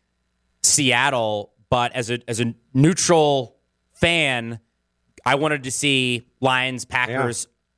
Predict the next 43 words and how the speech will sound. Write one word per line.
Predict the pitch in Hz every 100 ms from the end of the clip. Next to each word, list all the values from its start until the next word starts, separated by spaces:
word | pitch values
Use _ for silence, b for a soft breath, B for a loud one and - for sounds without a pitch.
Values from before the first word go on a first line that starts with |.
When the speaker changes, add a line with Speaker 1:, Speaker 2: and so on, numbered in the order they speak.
| -
Speaker 1:
with | 127
a | -
playoff | 131 123
spot | - 120 -
on | 123 131
the | 123
line. | 110 120 123 110 104 -
It | 185
was | 220
still | - 240
pretty | - 170
sweet | - 170
Speaker 2:
The | 185
Speaker 1:
to | 196
see |
the | 202
Speaker 2:
Lions, | 247 160 135
Speaker 1:
Lions | 139
win, | 180 131
Speaker 2:
the | 220
Speaker 1:
but | 143
Speaker 2:
Lions | 254 311
are | 302
aesthetically | 226 - 208 220 - 190
pleasing. | - 170 139 107 98 _ _ -
They're | 214
ex-, | 202 -
they're | - 202 190 208
aesthetically | 185 - 233 247 247 240
pleasing | - - 214 202 202 190
to | 156 185
watch. | 139 92 -
I | 170
would | 202
have | 208
liked | 165 202 208
to | 208
see | - 208
them | 190 180 160
get | 131 165
into | 160 139
the |
postseason. | 117 123 101 - 90 90 - 87